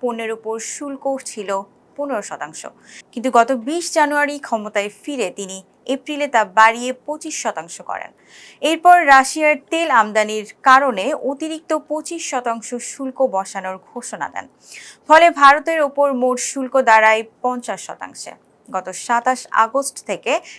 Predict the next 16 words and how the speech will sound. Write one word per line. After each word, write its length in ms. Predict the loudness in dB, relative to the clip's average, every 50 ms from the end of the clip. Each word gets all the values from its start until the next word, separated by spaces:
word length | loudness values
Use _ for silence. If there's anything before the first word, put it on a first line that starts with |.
| _ 4
কার্যকর 600 | 8 8 8 8 6 0 -6 -2 2 2 2 2
হয় 260 | 2 0 0 0 0
এই 340 | -2 -4 -8 -10 -10 -12 -16 _ _ -16 -14
নতুন 260 | -12 -12 -12 -12 -14
হার। 280 | -14 -16 -14 -14 -14 -16 -18 _ _ _ _ _ _ _ _ _ _ _ _ _ _ _ _ _ 6
রাশিয়ার 400 | 8 8 8 6 2 -4 -4 0
কাছ 200 | 2 2 2 2 0 -4
থেকে 300 | -6 -6 -4 -4 -4 -4
তেল 300 | -2 -2 -2 -2 -2 -4
কিনে 340 | -6 -4 -2 0 0 0
ভারত 360 | 0 0 0 0 0 0 -2 -10 _ -10
ইউক্রেন 380 | -8 -8 -6 -2 -2 -2 -2 -2
যুদ্ধকে 540 | -4 -6 -6 -8 -8 -12 -12 -10 -10 -10 -10 -12 _
টিকিয়ে 380 | -14 -14 -14 -10 -6 -2 -2 0
রাখছে 380 | 0 -2 -2 -4 -10 -10 -10 -10
বলে 280 | -8 -8 -6 -4 -4